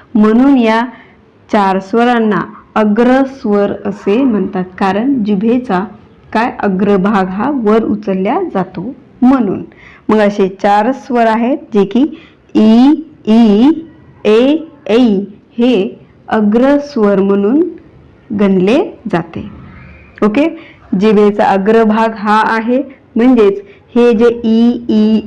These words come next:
ऐ, ऐ यांचा उच्चार करत असताना जिभेचा हा भाग स-,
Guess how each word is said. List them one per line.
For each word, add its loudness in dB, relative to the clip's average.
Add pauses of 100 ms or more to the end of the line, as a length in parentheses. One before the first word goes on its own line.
ऐ, 2 (180)
ऐ 2 (480)
यांचा 2
उच्चार 0
करत -4
असताना -2
जिभेचा 0
हा 0
भाग -4 (180)
स-, -4